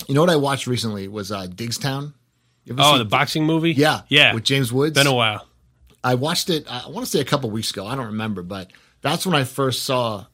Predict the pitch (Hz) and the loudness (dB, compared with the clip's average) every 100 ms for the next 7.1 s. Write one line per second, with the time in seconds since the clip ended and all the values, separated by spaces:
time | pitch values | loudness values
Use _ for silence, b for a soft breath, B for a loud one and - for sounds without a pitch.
0 | _ _ - 107 95 92 - 98 87 104 | _ _ -16 -14 -14 -16 -16 -16 -16 -20
1 | 101 - 190 165 156 147 131 123 113 123 | -20 -6 -4 -4 -6 -6 -6 -6 -6 -2
2 | 139 127 - 165 143 117 107 127 151 120 | 0 0 0 0 0 -2 -2 -2 0 0
3 | 131 131 123 107 95 - _ _ _ _ | -2 0 -2 -6 -8 -16 _ _ _ _
4 | _ - 131 131 120 117 107 123 110 123 | _ -4 0 2 2 -2 -2 -4 -4 -4
5 | 123 117 104 92 104 98 104 110 110 101 | -4 -4 -6 -10 -12 -10 -8 -6 -6 -8
6 | 92 85 107 98 95 - 120 110 92 90 | -12 -10 -10 -8 -10 -10 -8 -8 -8 -14
7 | - | -20